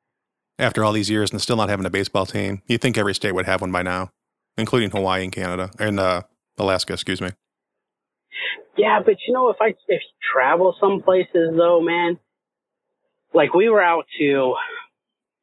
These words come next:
Speaker 2: uh, when we went to North Dakota and South Dakota, beautiful, beautiful places, but it's like, I just don't see them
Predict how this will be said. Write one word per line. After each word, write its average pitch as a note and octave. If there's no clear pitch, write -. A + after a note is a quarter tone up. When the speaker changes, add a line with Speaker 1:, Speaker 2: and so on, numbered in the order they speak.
Speaker 2:
uh, A2+
when C#3
we D3
went C#3+
to B2
North A#2+
Dakota A2+
and G2+
South A#2+
Dakota, G2+
beautiful, A#3+
beautiful -
places, B2
but E3
it's C#3+
like, C#3+
I C#3
just D#3+
don't D#3+
see D3+
them B2+